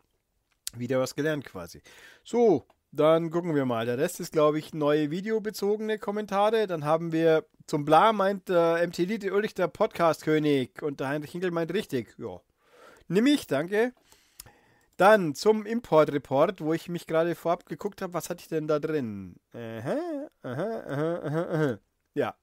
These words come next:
schöne Mischung. Beim nächsten haben wir auch, oh, im nächsten ist eine sehr schöne Mischung. Seht ihr, zwar nicht von den Systemen her, aber von den Titeln.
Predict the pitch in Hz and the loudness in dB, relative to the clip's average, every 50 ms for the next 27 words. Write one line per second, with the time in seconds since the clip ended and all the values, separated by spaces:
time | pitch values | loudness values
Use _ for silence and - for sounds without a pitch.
0 | _ - - 147 143 139 143 156 190 208 220 226 240 240 - _ _ _ _ _ | _ -10 -6 -4 -2 -2 -2 -2 -2 -2 -2 -2 -2 -4 -8 _ _ _ _ _
1 | _ _ _ _ _ _ _ _ _ _ _ - 117 120 123 131 143 165 175 - | _ _ _ _ _ _ _ _ _ _ _ -12 -10 -6 -4 -4 -4 -4 -4 -8
2 | - 180 175 175 175 175 - _ _ _ _ _ _ - 123 127 131 127 120 131 | -10 -10 -8 -8 -8 -10 -12 _ _ _ _ _ _ -12 -12 -10 -8 -6 -4 -2
3 | 165 202 - - - 135 127 123 117 117 123 127 127 - - 139 123 117 117 117 | -2 -2 -2 -4 -4 -2 -2 0 0 -2 -4 -6 -8 -10 -12 -14 -14 -12 -12 -14
4 | 107 107 104 101 104 - 104 101 104 110 117 113 - - 220 277 - - 131 113 | -12 -12 -12 -12 -12 -12 -14 -14 -14 -14 -14 -12 -10 -10 -10 -12 -12 -16 -14 -12
5 | 113 113 135 139 151 160 - - _ _ _ _ _ - - 143 147 165 175 - | -10 -8 -6 -6 -6 -6 -8 -12 _ _ _ _ _ -4 -2 0 0 0 -2 -2
6 | - 165 147 139 139 131 - - 160 180 220 220 202 208 214 214 - - 160 156 | -2 -2 -2 -2 -4 -6 -6 -4 -2 -2 0 0 0 0 0 0 0 0 0 0
7 | 160 160 151 - 156 147 147 147 143 147 - - _ _ _ _ _ _ _ - | 0 0 0 -2 -2 -2 -2 -2 -2 -4 -6 -10 _ _ _ _ _ _ _ -10
8 | - - 139 127 107 95 | -8 -6 -6 -6 -6 -8